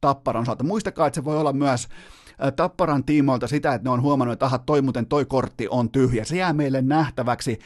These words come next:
Ne voi tietää jotain, mitä me ei tiedetä. Mut tää on niinku, t-, tää veskariosaston tilkitseminen tässä vaiheessa, niin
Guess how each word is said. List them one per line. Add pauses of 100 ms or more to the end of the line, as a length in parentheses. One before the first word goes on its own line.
(120)
Ne
voi
tietää
jotain,
mitä
me
ei
tiedetä. (300)
Mut
tää
on
niinku, (640)
t-,
tää
veskariosaston
tilkitseminen
tässä
vaiheessa,
niin